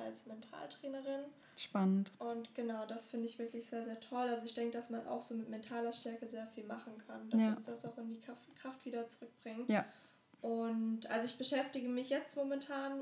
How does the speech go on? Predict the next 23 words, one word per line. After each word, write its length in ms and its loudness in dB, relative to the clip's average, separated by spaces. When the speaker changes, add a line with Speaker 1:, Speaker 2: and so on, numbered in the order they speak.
Speaker 1:
mit, 320 -2
äh, 200 0
Mitarbeiterzufriedenheit, 1400 -2
mit 140 -10
dem 160 -4
Thema 340 -6
Speaker 2:
Mhm. 300 10
Speaker 1:
Thesis, 420 -8
weil 80 -6
ich 80 -10
das 260 -2
wirklich 300 -2
sehr, 200 6
sehr 140 4
wichtig 340 -4
finde, 240 -2
dass 200 -6
sich 120 -12
die 120 -8
Leute 600 -2
in 180 -8
ihrem 220 -8
Arbeitsumfeld 680 -6